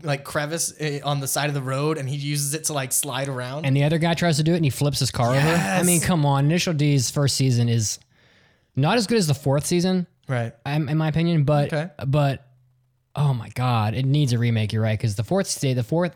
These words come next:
Speaker 2: Initial D fourth stage looks really good.
Speaker 1: Yes.
Speaker 2: Initial
Speaker 1: It,
Speaker 2: D, the Initial D first stage looks horrendous.
Speaker 1: It's so bad.
Speaker 2: Oh, everything about it looks terrible, except the story. Story is great.
Speaker 1: Yeah.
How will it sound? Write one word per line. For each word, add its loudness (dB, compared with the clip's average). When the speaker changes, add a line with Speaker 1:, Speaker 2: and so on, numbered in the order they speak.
Speaker 2:
Initial 0
D 2
fourth 0
stage 0
looks 0
really 0
good. -4
Speaker 1:
Yes. -6
Speaker 2:
Initial 2
Speaker 1:
It, 2
Speaker 2:
D, -2
the 0
Initial 0
D 2
first -2
stage -2
looks -2
horrendous. -2
Speaker 1:
It's -18
so -12
bad. -16
Speaker 2:
Oh, 0
everything 0
about 0
it -4
looks -2
terrible, -2
except -2
the -4
story. 0
Story 0
is 0
great. 0
Speaker 1:
Yeah. -2